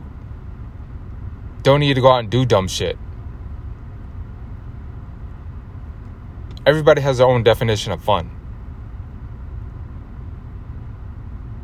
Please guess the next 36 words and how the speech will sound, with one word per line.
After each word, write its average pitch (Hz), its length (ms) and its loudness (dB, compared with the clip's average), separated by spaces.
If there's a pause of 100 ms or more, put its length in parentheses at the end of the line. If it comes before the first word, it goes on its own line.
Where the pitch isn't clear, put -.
(1800)
Once 131 200 2
you 143 80 8
have 139 180 8
a 120 40 6
life, 120 340 6
once 123 220 2
you 117 220 2 (220)
worked 123 220 8
hard 131 300 6
and 104 100 -4
built 127 160 8
a - 20 6
life 120 220 6
for 139 80 -4
yourself, 131 400 2 (800)
your 147 180 10
life 135 240 8
is 127 220 4
the 104 120 0
fun. 85 260 -4 (300)
You 123 120 6
don't 147 120 8
need 143 160 4
to 135 60 4
go 127 160 10
out 131 100 6
and 117 120 -2
escape 107 500 2
reality 120 380 8
and 104 80 0
do 117 120 6
all 117 100 10
these 101 200 2
nonsense, 104 560 2
dumb 107 280 4
shit. - 360 0